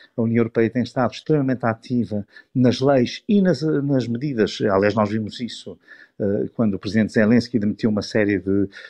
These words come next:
de colaboradores, eh, eh, eh,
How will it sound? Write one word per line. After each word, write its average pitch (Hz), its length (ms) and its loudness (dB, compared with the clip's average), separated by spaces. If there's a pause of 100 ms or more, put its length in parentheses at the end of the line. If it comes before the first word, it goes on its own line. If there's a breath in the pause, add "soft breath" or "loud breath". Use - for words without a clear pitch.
(120 loud breath)
de 107 180 0
colaboradores, 107 920 2
eh, 95 360 -4 (340 soft breath)
eh, 113 40 -2
eh, 104 500 0